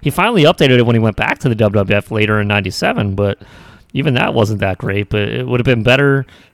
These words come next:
him dressed like that than wearing the same damn thing he wore in the W W F before jumping ship.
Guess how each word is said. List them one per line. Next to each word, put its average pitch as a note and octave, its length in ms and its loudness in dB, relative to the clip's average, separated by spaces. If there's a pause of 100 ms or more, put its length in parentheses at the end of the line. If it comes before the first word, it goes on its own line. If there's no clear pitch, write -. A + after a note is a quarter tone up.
(160)
him B2 520 -2 (100)
dressed C#3+ 260 0
like A#2+ 140 0
that E3 300 -2
than A#2 320 -2 (100)
wearing B2+ 220 0
the A#2 80 -4
same F3 320 -2
damn D#3+ 200 -2
thing F#3 240 -6
he C3+ 140 0
wore D3 240 -2
in C#3+ 80 -4
the C3+ 100 -8
W D#3 220 -4
W D#3 240 -2
F - 300 -4
before C3+ 260 -6
jumping C3+ 320 -6
ship. - 380 -8